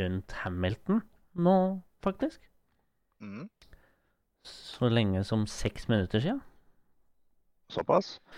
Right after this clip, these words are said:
Speaker 2: Men, men f-, fø-, før vi tar den, skal vi blåse gjennom, eh, topp ti i det ordentlige Monte Carlo, eller først? Så gjør vi oss
Speaker 1: Nei,
Speaker 2: sånn
Speaker 1: det kan vi
Speaker 2: ferdig
Speaker 1: gjøre.
Speaker 2: med den.
Speaker 1: Det kan vi gjøre.
Speaker 2: Så legger vi så lokk på den.
Speaker 1: Ja.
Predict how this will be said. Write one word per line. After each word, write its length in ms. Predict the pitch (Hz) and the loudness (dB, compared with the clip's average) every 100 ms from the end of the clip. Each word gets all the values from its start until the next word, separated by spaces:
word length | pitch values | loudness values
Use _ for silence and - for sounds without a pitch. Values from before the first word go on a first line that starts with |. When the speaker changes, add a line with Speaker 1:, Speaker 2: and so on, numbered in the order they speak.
| - | 4
Speaker 2:
Men, 160 | 147 165 - - | 4 4 -2 4
men 100 | 143 | 4
f-, 240 | - - - | 2 -6 -6
fø-, 400 | - 113 104 - | 2 4 4 2
før 160 | - 117 | 2 4
vi 60 | 131 | 6
tar 180 | 113 107 | 8 10
den, 220 | 101 101 - | 10 6 -12
skal 200 | - 113 | 0 6
vi 580 | 117 117 120 120 120 - - | 8 10 10 10 10 8 -2
blåse 400 | 113 117 95 - 95 | 2 4 4 4 2
gjennom, 400 | 104 110 110 110 | 2 -2 -4 0
eh, 600 | 110 107 107 107 107 107 - - _ _ _ - | 4 6 6 6 4 0 -6 -20 _ _ _ 2
topp 200 | 110 - - | 2 2 -6
ti 180 | 101 98 101 | 0 2 4
i 360 | 101 101 101 101 | 6 8 8 10
det 180 | 101 - | 8 8
ordentlige 400 | 95 87 - 110 | 2 -2 -2 -2
Monte 240 | 113 120 | 2 6
Carlo, 260 | 123 135 196 | 8 10 10
eller 100 | 160 | 8
først? 280 | - 170 - | 6 2 0
Så 200 | - - | -6 2
gjør 80 | 104 | 4
vi 40 | 104 | 6
oss 60 | 196 | 6
Speaker 1:
Nei, 80 | 233 | 6
Speaker 2:
sånn 80 | 214 | 4
Speaker 1:
det 100 | 214 | 6
kan 120 | - | 8
vi 60 | 220 | 8
Speaker 2:
ferdig 80 | 110 | 8
Speaker 1:
gjøre. 140 | 90 | 8
Speaker 2:
med 100 | 143 | 8
den. 60 | - 139 - 117 | 4 -12 -4 -2
Speaker 1:
Det 100 | 165 | 2
kan 100 | 226 | 4
vi 60 | |
gjøre. 280 | 180 104 95 95 - _ - _ _ _ - | 4 4 2 0 -14 _ -20 _ _ _ 0
Speaker 2:
Så 120 | 104 | 6
legger 180 | 101 98 | 6 6
vi 40 | 95 | 2
så 60 | 104 | 0
lokk 220 | 92 - - | -2 -6 4
på 100 | 196 | 4
den. 80 | 147 - _ - | 4 -20 _ -4
Speaker 1:
Ja. 300 | 50 98 | 0 2